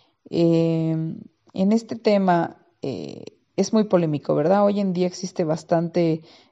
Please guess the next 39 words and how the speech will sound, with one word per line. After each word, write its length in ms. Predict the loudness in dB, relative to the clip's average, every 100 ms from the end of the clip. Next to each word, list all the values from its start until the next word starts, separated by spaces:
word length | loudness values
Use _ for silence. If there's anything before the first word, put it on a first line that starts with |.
| -12
eh, 280 | -6 -4 0
discrepancia 1040 | -2 0 2 2 2 2 0 0 0 -2
entre 460 | -4 -6 -4 -2 0
lo 180 | -2 -2
que 220 | -2 -2
debe 460 | 0 0 2 0
y 160 | 0 -2
no 160 | -2 -2
debe 220 | -4 -6
ser. 320 | -2 0 0 -4 _ _ _ _ _ _ _
Y 140 | -4
bueno, 300 | 0 2 2
esto 240 | 0 -2 -2
se, 260 | 0 0
se 140 | 2 4
debe 180 | 4
mucho 320 | 2 0 0 -2
a 80 |
que 80 | 0
el 80 | -2
demonio 460 | 0 0 0 0 -2
ha 100 | -2
hecho 200 | -2 -4
bastante 440 | -2 -2 -2 -4
bien 240 | -4 -4
el 100 | -6
trabajo 540 | -4 0 2 2 0 0 0
y 120 | 0
nosotros 680 | 0 -2 0 2 2 0
hemos 240 | -2 -2 -2
dejado 440 | -2 -2 0 2
de 120 | 2
hacer 260 | -2 -2 -2
nuestro 380 | -2 -6 -6 -8
trabajo 640 | 0 4 4 4 0 0 -6 -20 -20 _
y 140 | 2 2
educarnos 600 | 2 4 6 6 2 -4
espiritualmente 1000 | -6 -4 -4 -2 2 2 0 -4 -2 -2
para, 380 | 0 0 0